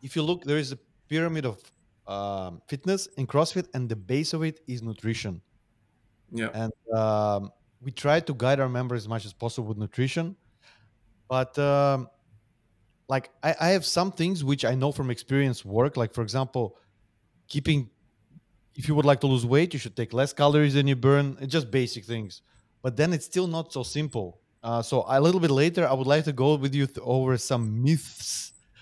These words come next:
Speaker 1: in nutrition, maybe debunk them, or maybe say, "Okay, it's not a myth, it's truth." Uh, but I would like to say, how, how did you start with CrossFit with us? So this is for later. I'm sorry, I'm jumping through <laughs> from one to another.
Speaker 2: Yeah.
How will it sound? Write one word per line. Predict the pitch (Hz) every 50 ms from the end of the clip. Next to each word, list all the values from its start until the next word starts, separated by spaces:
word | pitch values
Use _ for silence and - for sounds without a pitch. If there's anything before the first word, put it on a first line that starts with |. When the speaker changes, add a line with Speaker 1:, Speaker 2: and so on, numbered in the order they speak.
| - - _ -
Speaker 1:
in | 139 143
nutrition, | 147 131 - 143 156 151 - 170 147 139
maybe | 139 143 139 135
debunk | 135 117 120 101 104 131 143 160 147
them, | 175 160
or | 143
maybe | 127 131 135 127 123
say, | 117 - - 123
"Okay, | 117 117 - 117
it's | 104 -
not | 127 110
a | 110
myth, | 110 120 123 -
it's | 123 107 - -
truth." | - 131 139 165 190 - _ _ _ _ _ _ _ _ _ _ _ _ _ -
Uh, | 123 131 135 131 131 123 - _ - 110
but | 143 147 135 - _ _ _ _ _ _ _ _ _
I | 147
would | 165 190
like | 190 190 175
to | -
say, | - 185
how, | 151 123 147 139 147
how | 139 160 180
did | 196 196 214 180
you | 170 196 190 185 180 170
start | 170 - - 165 160 170 151
with | 147 127 -
CrossFit | - 135 135 - - 127 - -
with | 110 98
us? | 98 92 85 - _ _ _ _ _
So | - - 110
this | 104 131 165 165
is | 170 147
for | - 151
later. | 135 151 165 165 175 160
I'm | 135
sorry, | 120 - 151 147 143
I'm | 135 123
jumping | 113 139 135 131 - 131 113
through | - - 127 123
<laughs> | - 143 139
from | - 160 165 147
one | 139 190 180 190
to | 190 165
another. | 151 143 147 156 - - -
Speaker 2:
Yeah. | 117